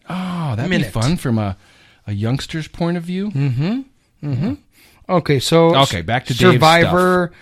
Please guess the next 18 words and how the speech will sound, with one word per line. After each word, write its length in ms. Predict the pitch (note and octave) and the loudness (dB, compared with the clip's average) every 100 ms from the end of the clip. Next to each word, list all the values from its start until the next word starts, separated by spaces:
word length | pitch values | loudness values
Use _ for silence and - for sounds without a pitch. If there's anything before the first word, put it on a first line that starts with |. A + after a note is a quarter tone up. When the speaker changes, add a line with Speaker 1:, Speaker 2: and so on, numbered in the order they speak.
| - - - _ _ _ - | -20 -20 -20 _ _ _ -4
Speaker 2:
It's 200 | C#3+ - | -4 0
really 300 | D#3+ E3 E3 | 2 4 2
good 320 | C#3+ D#3 D#3 | 4 2 4
this 160 | E3 - | 0 0
season. 480 | - E3+ D#3 E3 | -2 0 0 0
Also, 800 | F3 D#3 D3+ - E3 D#3+ D#3+ D#3 C#3+ _ _ _ _ _ - | -2 -2 -4 -2 -2 0 0 -2 -6 _ _ _ _ _ -6
you 160 | C3 | -2
know, 260 | A#2+ A#2 A#2+ - _ | 0 0 -4 -10 _
uh, 180 | B2 B2 | -8 -4
I 120 | C#3 | 0
watched 520 | C#3+ C3+ C#3+ - - | 2 2 0 -4 -12
Mean 440 | D#3+ C#3+ G#3 A3 E3 | -12 -8 -6 -4 -6
Girls 400 | G#2+ F2 G#2 - | -8 -10 -14 -16
again. 320 | A#2 G2 E2+ - - - - - _ _ _ | -16 -16 -18 -18 -18 -18 -20 -20 _ _ _
Just 200 | G#3+ F3+ | -4 0
watched 340 | E3+ D3 C#3 | 2 2 2
it. 20 | C3+ | -2
Speaker 1:
Awesome. 300 | G#2+ F2 | -4 -6